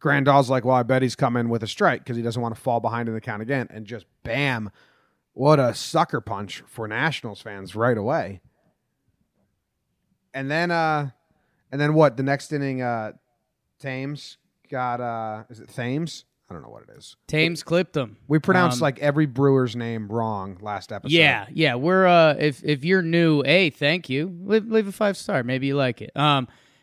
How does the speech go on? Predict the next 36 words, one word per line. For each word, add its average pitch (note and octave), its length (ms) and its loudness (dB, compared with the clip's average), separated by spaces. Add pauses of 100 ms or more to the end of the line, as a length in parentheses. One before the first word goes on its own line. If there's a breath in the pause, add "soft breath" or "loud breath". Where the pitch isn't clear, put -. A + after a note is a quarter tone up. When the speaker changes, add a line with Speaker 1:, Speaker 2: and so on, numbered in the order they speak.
Speaker 2:
and E3 200 6
yeah, C3+ 180 4
we're E3 180 2
not F3 260 6
a E3 60 2
names C#3+ 360 0
podcast. A2 540 -10
We're C3 140 -4
gonna D3 160 -2
get C#3 120 2
it C3 60 0
wrong. B2+ 320 -2 (200 soft breath)
It C#3+ 100 -2
might G3 240 2
be B3+ 140 4
a C#3+ 60 4
Tim's F#3+ 600 -6
thing. B3+ 540 0 (120)
I, C3+ 200 0
Speaker 1:
No, B2+ 100 -2
Speaker 2:
I C3 40 2
Speaker 1:
I - 20 2
think B2+ 140 0
Speaker 2:
thought E3 160 4
it - 20 4
Speaker 1:
it's, B3 60 0
Speaker 2:
was A#3+ 200 -2
Thames, B3+ 640 -2
Speaker 1:
it's, - 40 -20
Speaker 2:
but C3+ 200 -2
I, C3 80 0
Speaker 1:
it's B2 160 -4
Speaker 2:
I B2+ 120 -4
think F3 300 -4
it's, - 220 -8 (360)
uh, C3 120 -4